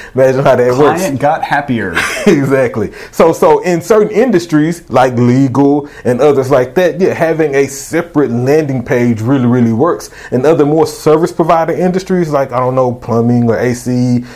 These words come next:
Speaker 1: roofing and things like that, um, you're probably okay to have it
Speaker 2: It
Speaker 1: on
Speaker 2: can
Speaker 1: your
Speaker 2: still
Speaker 1: same
Speaker 2: be a
Speaker 1: site.
Speaker 2: simple page, right? But you, you know,
Speaker 1: Exactly.
Speaker 2: you wanna make sure you have the regular components, a call to action, a unique selling proposition if pro-, uh, possible, a C C P, confidence and credibility piece.
Speaker 1: Builder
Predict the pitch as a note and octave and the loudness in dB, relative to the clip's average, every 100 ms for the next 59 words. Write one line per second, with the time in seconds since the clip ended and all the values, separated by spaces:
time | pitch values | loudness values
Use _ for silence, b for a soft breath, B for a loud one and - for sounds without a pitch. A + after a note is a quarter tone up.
0 | B G#2+ B2+ B2 B2+ B2 A2+ C3+ B2+ C#3 | B -2 -2 0 0 0 0 0 0 0
1 | B2+ D#3 C#3+ - B B B G#3 F#3 F#3 | 2 2 2 -2 B B B 0 0 2
2 | G3 D#3+ C#3+ C#3 D3+ A#2+ C#3 A#2+ A2+ A#2 | 2 4 2 2 0 0 0 0 0 0
3 | A2 G3+ C#3 A2 B2 A#2 F#3 F3 D3 C3+ | 0 0 2 0 -2 -2 -2 -2 -2 -2
4 | A2 - E3+ C3 A2 G2 A#2 A#2+ C#3 A2+ | -4 -6 -4 -4 -4 -2 -2 -2 -4 -6
5 | B2+ A#2 B2+ F#2+ G#2 G2+ B2 B2 A#2+ A#2+ | -4 0 0 0 0 0 0 0 -2 -4
6 | C3 A#2+ A#2+ A2+ A2 A#2 A2+ G#2+ G#2+ A2 | -4 -6 -4 -4 -4 -4 -6 -8 -8 -6
7 | A2 A2 A2 A2+ G#2+ G#2+ A#2 - F#2+ - | -4 -6 -8 -8 -4 -4 -4 -4 -4 -6
8 | A2+ G#2+ G#2 G#2 B B B - A#2+ A#2+ | -10 -8 -8 -10 B B B -6 -2 -2
9 | A#2 - A2+ A2+ A2+ A2+ A2 A2 A#2 G#2+ | -4 -4 -4 -2 -4 -4 -6 -8 -8 -10
10 | - A2 G#2+ A2+ A2 A2+ A#2 A2+ A2+ G#2+ | -4 -2 -2 -2 -4 -4 -6 -6 -6 -6
11 | A2 - A#2+ B2+ A2 B2+ A#2+ B2 B2 B | -6 -6 -6 -4 -4 0 0 0 -6 B
12 | B B B - - B2 A#2+ A#2 G#2+ A2 | B B B -12 -6 -4 -4 -6 -8 -8
13 | A#2+ A2+ A2+ A2+ G#2 G2+ C#3+ C3 G2+ | -6 -4 -6 -6 -6 0 0 0 -4